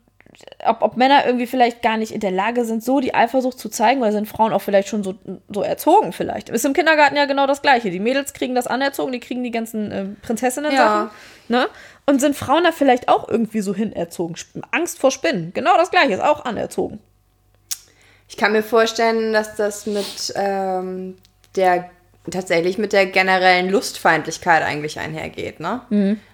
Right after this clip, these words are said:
Speaker 2: Also mit der, der Lustfeindlichkeit Frauen gegenüber.
Speaker 1: Ja.
Speaker 2: Dass Frauen das Gefühl haben, sie hätten jetzt vielleicht eine Ressource, ähm, die sie verteidigen müssen. So.
Speaker 1: Mhm.
Speaker 2: Ähm,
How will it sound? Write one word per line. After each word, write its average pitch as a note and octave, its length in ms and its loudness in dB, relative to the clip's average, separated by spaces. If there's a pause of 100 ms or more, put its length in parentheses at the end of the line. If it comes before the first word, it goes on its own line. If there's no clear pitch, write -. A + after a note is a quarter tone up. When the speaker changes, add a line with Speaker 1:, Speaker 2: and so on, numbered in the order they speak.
(100)
Speaker 2:
Also E3+ 140 -12
mit D#3+ 140 -4
der, D#3+ 320 2
der E3 160 4
Lustfeindlichkeit E3+ 840 0
Frauen F#3+ 380 2
gegenüber. C#3+ 600 -4 (200)
Speaker 1:
Ja. F#3+ 280 2 (100)
Speaker 2:
Dass G3+ 220 -10
Frauen D#3+ 260 4
das F3 160 -4
Gefühl G3 340 -2
haben, F#3 480 2
sie F#3+ 140 0
hätten F#3 300 -2
jetzt E3+ 300 -6
vielleicht F3 720 -2
eine F3 440 -2 (580)
Ressource, A3 760 4
ähm, G#3+ 1000 2 (180)
die G3 200 -4
sie G3 180 -8
verteidigen A#3 960 0
müssen. D3 380 -6 (420)
So. D3+ 320 -2 (140)
Speaker 1:
Mhm. F#3 260 2 (220)
Speaker 2:
Ähm, D#3 480 2